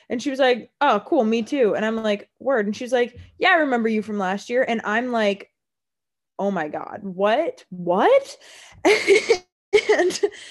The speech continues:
she's like, "Yeah, like, we met at a couple parties." And I'm like, "That's so interesting to me." And she's like, "But you're Delaney, whatever." And I'm like, "Wow." Um, so yeah, I have, like, no, I cannot, I'm really bad at putting names with faces and faces with names for a very long time. Ash knows this from personal experience.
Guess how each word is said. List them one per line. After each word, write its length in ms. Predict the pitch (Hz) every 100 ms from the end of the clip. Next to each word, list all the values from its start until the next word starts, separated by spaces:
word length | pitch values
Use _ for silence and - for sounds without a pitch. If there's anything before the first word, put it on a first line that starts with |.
| - - -
she's 180 | 330
like, 220 | 320 339 523
"Yeah, 200 | 523 269
like, 140 | 254
we 80 | 285
met 160 | 269
at 80 | 285
a 80 | 320
couple 220 | 339 320
parties." 520 | 302 254 240 247 247 226
And 120 | 214
I'm 140 | 214
like, 280 | 214 208 208
"That's 300 | 214 214 -
so 460 | - - 208 190 185
interesting 500 | 190 190 185 190 190
to 100 | 202
me." 180 | 185 175
And 100 | 190
she's 200 | 196 202
like, 220 | 196 196
"But 100 | 254
you're 120 | 320
Delaney, 380 | 269 254 247 240
whatever." 400 | 226 220 214 202
And 100 | 214
I'm 120 | 208
like, 180 | 196 190
"Wow." 920 | 165 165 170 165 160 151 156 156 160 _ - - _
Um, 440 | 226 226 220 220 165
so 120 | 277
yeah, 320 | 240 202 180 -
I 140 | 233 381
have, 240 | 427 285
like, 160 | 226 214
no, 840 | 208 208 208 202 202 190 185 - 208
I 120 | 233
cannot, 460 | 233 240 214 208
I'm 140 | 220 226
really 200 | 190 196
bad 440 | 185 180 175 175 -
at 240 | 170 -
putting 440 | 214 180 170 165
names 360 | 185 180 175 165
with 160 | 175 -
faces 640 | 175 170 175 170 160 165
and 140 | 175
faces 360 | 180 170 165 165
with 100 | 170
names 400 | 175 165 165 165
for 240 | - 196
a 40 | 170
very 280 | 180 175 165
long 220 | 170 165
time. 280 | 185 170 170
Ash 260 | 170 180 185
knows 180 | 175
this 160 | 180 175
from 140 | 190
personal 320 | 185 185 175 170
experience. 580 | 180 247 233 233 226